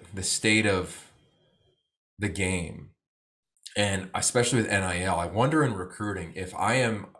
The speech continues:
parents of a player in L A who, let's just say, goes to S C or U C L A. Let's just say my kid is the fiftieth best player, right? He plays on special teams, doesn't play a lot.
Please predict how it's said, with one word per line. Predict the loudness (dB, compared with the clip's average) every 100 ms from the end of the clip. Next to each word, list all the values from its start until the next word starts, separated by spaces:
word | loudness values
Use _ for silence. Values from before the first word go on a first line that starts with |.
| _ _ _ _ _
parents | -2 0 2 0 -4
of | -6
a | -6
player | -2 0 2
in | 0
L | -2 -2
A | -2 -2 -6 -10 _ _ _ _ -2
who, | 0 2
let's | 2
just | 0 0
say, | 2
goes | 2 0
to | 0
S | -2 -2
C | -2
or | -2
U | 0
C | -2
L | 0 0
A. | -2 -6 -14 _ _ _ _ _ _ _ _ _ _ _ _ -2
Let's | 0
just | 2 4
say | 6
my | 6 2
kid | 2 4
is | 4 2 0 -4 -10 _ _ _
the | -14
fiftieth | -4 -4 0 -2 0
best | -2 -2
player, | -2 0 2
right? | 0
He | -2
plays | -6 2 4 6
on | 4
special | 2 -2 -2
teams, | -6 -6
doesn't | -6 -6
play | 0 0
a |
lot. | 2 -2 -4